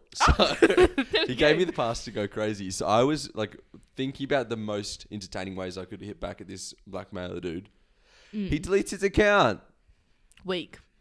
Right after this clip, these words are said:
Speaker 1: Exactly. He can't, he
Speaker 2: Chicken.
Speaker 1: doesn't even, he, he can't even hold out on his threats.
Speaker 2: Awful.
Speaker 1: Um, so he deleted it, you know, 'cause I go to search to send something,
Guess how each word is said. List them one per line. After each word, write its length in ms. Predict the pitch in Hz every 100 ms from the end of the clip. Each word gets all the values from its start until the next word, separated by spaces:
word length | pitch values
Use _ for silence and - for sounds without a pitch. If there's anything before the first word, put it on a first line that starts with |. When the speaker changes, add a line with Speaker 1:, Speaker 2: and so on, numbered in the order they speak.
| _
Speaker 1:
Exactly. 460 | - 302 403 427 381
He 60 | 311
can't, 200 | 440 403
he 60 | -
Speaker 2:
Chicken. 140 | -
Speaker 1:
doesn't 140 | 415 415
even, 220 | 440 427 -
he, 360 | - - - - - _
he 60 | 302
can't 220 | 196 196
even 140 | 285
hold 220 | 330 190 180
out 160 | 175
on 60 | 170
his 200 | 175 180
threats. 600 | 202 202 165 - - - _ _ - -
Speaker 2:
Awful. 360 | 185 175 170
Speaker 1:
Um, 280 | 135 151 147
so 160 | - 156
he 60 |
deleted 400 | 143 147 143 156
it, 260 | 110 - - -
you 40 |
know, 140 | 117
'cause 140 | 131 135
I 40 |
go 120 | 143 147
to 60 |
search 340 | 131 131 110 -
to 80 |
send 260 | 117 123 139
something, 280 | 143 107 95